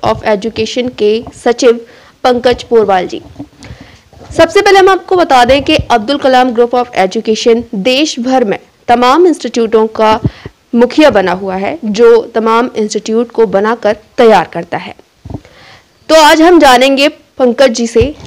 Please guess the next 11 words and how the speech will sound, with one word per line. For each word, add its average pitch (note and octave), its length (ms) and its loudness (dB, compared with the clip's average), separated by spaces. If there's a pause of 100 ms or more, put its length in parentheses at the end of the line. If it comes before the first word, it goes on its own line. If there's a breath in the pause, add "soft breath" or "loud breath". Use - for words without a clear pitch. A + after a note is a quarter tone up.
कि - 100 -2 (160)
आखिर A#3+ 480 0 (240)
कैसे C#4 500 -2
अब्दुल A3 300 -2
कलाम A#3 340 0
Group A3+ 240 0
of A3+ 180 0
Education G#3+ 580 -6
की A3 100 -10
शुरुआत G3+ 540 -2
हुई A3+ 300 -4